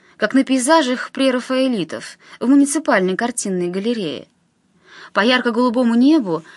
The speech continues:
медленно плыли пушистые белые облака, похожие на пасущихся овец. В конце лужайки, на котором летом играли в грубое подобие крокета,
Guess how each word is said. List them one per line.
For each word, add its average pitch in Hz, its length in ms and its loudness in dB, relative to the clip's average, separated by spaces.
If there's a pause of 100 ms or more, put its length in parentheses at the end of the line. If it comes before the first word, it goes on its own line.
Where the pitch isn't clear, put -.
(140)
медленно 269 540 4
плыли 302 420 2 (560)
пушистые 262 580 0
белые 294 340 2
облака, 269 540 -2 (440)
похожие 226 720 0
на 214 320 2
пасущихся 220 760 -6
овец. 190 480 -8 (880)
В - 80 -14
конце 277 320 2
лужайки, 302 640 -2 (340)
на 233 160 -2
котором 269 440 2
летом 233 480 0
играли 214 400 0
в 208 80 -8
грубое 202 420 -2
подобие 202 540 -2
крокета, 233 680 -6